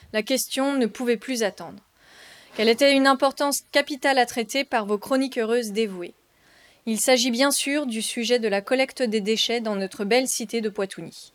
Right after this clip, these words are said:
Nous pourrions également aborder cette question à travers le ramassage des déjections des chers compagnons canins qui jonchent et recouvrent les pavés déjà fort irréguliers des venelles du centre-ville, manquant de faire glisser plus sûrement que le revêtement plus blanc que blanc de la place d'Armes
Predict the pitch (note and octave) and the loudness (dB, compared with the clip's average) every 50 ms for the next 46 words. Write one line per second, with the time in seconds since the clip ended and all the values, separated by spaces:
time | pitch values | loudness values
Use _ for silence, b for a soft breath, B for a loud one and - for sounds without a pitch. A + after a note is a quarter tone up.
0 | b b b b b b b b G#3 F#3+ - A#3 A3+ A3+ A#3 A#3 A#3 A3+ A#3 A#3+ | b b b b b b b b -6 -2 2 2 4 4 6 6 4 6 6 6
1 | A#3 A#3 A#3+ A#3+ A#3 A#3 A3+ A#3 A3+ A3 A#3 A#3 A#3 - A#3+ G#3+ - A#3 A3+ - | 6 6 6 6 6 6 6 6 4 4 4 2 2 2 -2 -2 -2 -2 -2 -2
2 | - A#3 A3+ A3 G#3+ - A#3 G#3 G#3+ A3 A3 G#3+ G#3 G3+ G3+ A3+ D4 F#4 F4+ - | -2 -2 -2 -2 -2 -2 0 2 4 4 4 4 2 2 2 2 2 2 2 2
3 | - D#4 D4+ D4+ C4 B3 B3+ A3+ B3+ C4 A#3 C4 B3+ - - - C4+ C4+ C4+ B3+ | 2 4 4 2 2 0 0 2 2 2 2 2 0 0 -2 -4 -2 -2 0 2
4 | B3 A#3+ - G#3+ A3 A#3+ - - B3+ B3 C4+ C4 C4 C4 B3+ - B3+ B3+ B3 B3+ | 2 2 4 2 2 0 0 -4 -2 0 0 0 0 -2 0 0 0 0 0 0
5 | C4 C4+ B3+ - - A3+ A3 G3+ F3+ F#3+ G#3 B3 C4 - - C#4 C4 C#4 C#4 C4+ | 0 -2 -4 -6 -6 -4 -4 -4 -4 -4 -4 -4 -4 -4 -2 -2 -2 -2 -4 -4
6 | - C4+ B3+ A#3+ A#3+ B3 A#3+ A#3+ A3+ - A#3 A#3 A3 B3 A#3+ G#3+ A3 G3+ G#3 G3+ | -4 -6 -4 0 0 2 2 0 0 0 -2 -2 0 -2 -2 -2 -2 0 0 -2
7 | G3+ G3 - - G#3+ A#3 B3+ B3 A#3+ C4+ C4+ C4+ A#3+ C4 C4 B3+ B3 B3+ C4 B3+ | -4 -4 -6 -2 0 0 0 0 -2 -2 -2 -2 -2 -2 -2 -2 -2 -2 -2 0
8 | A#3+ A#3+ A3+ A#3+ A#3 A#3 A#3+ A#3+ A3 A3 A#3 A3 A#3+ A#3 A#3 - B3 A3 A3 A3+ | 0 -2 -2 -2 -2 -2 -2 -2 -2 -4 -6 -6 -6 -8 -6 -6 -6 -6 -4 -4
9 | A#3+ A#3+ A#3+ - B B B B B B - A3 A3 A3 - B3 A#3 A#3+ A#3 A#3 | -4 -6 -8 -10 B B B B B B -2 0 0 0 2 0 0 2 2 2
10 | A3+ - - A#3 A3+ G#3+ G#3+ A3 A3+ A3 - - A#3 A3+ - - A#3 G#3 - - | 0 2 2 2 2 2 0 -2 -2 -2 -2 -4 -4 -6 -4 -6 -6 -6 -4 0
11 | B3+ B3+ B3+ B3+ C4+ C#4 C4+ C#4+ C4 B3+ B3+ B3 B3 A#3 B3 B3 - C4 B3+ B3+ | 0 2 2 2 2 0 0 0 2 2 4 2 2 2 2 0 2 0 0 0
12 | B3 - B3+ A#3 A3+ B3 B3 B3+ A#3+ - B3+ A3 A#3+ B3 B3+ B3+ B3 B3 A3+ A3 | 0 -2 -4 -2 0 0 0 0 0 -2 -2 0 2 2 2 2 2 2 2 2
13 | A3 - A#3 A3+ A3+ A3 G#3+ G#3+ A#3+ A#3+ A#3+ A#3+ A#3+ | 0 2 2 0 0 0 2 2 2 4 4 2 0